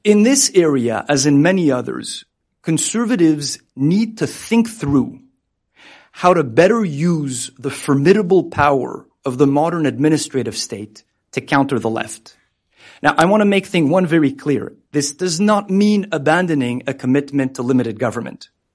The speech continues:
It doesn't mean returning to the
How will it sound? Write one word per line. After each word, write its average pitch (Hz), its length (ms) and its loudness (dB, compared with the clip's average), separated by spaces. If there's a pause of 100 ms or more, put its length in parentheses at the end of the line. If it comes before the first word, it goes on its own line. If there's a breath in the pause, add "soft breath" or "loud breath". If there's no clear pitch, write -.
(440 loud breath)
It 143 180 0
doesn't 208 480 4
mean 202 300 2
returning 170 520 -2
to 143 120 0
the 135 180 -2